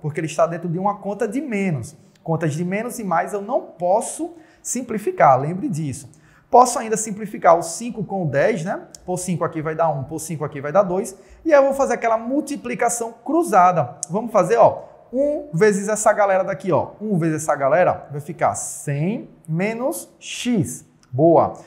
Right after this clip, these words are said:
Fazendo dois vezes essa galera daqui, ó. Dois vezes oitenta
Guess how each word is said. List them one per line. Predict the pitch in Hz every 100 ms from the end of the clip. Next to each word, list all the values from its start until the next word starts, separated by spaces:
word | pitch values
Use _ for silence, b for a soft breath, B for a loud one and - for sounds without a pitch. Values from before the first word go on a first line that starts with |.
| B B B
Fazendo | 196 208 277 247
dois | 175 214 214 208 -
vezes | 151 202 202 208 - -
essa | 240 262 - 247
galera | 226 214 202 208
daqui, | 208 - 170
ó. | 127
Dois | 107 135 190 165 123
vezes | 151 143 143
oitenta | 175 165 165 135 -